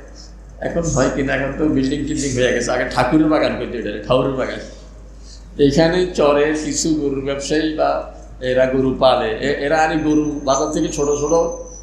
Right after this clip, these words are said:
বাচ্চা গরু কিনে এই বাগানের সুপারি গাছের সাথে বেঁধে রাখতো। বিকেলবেলায় পিকআপ নিয়ে গরু বিশটা তিরিশটা চরের দিকে নিয়ে যেত। তো এক বছর পালার পরে কোরবানির সময় আনি বাজারে এক একটা আট লক্ষ দেড় লক্ষ টাকা বেচে,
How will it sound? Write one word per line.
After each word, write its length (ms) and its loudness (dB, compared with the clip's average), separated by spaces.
বাচ্চা 300 4
গরু 220 2
কিনে 260 -4
এই 200 0
বাগানের 380 4
সুপারি 380 0
গাছের 240 0
সাথে 220 -2
বেঁধে 220 0
রাখতো। 300 -4
বিকেলবেলায় 840 4
পিকআপ 360 2
নিয়ে 200 -2
গরু 260 2
বিশটা 360 -4
তিরিশটা 680 -2
চরের 240 0
দিকে 160 -4
নিয়ে 160 -4
যেত। 200 -6
তো 80 4
এক 280 4
বছর 380 2
পালার 380 4
পরে 200 0
কোরবানির 420 0
সময় 280 -4
আনি 180 -2
বাজারে 360 2
এক 340 -2
একটা 260 -2
আট 260 0
লক্ষ 240 -2
দেড় 240 0
লক্ষ 240 -4
টাকা 200 0
বেচে, 320 -4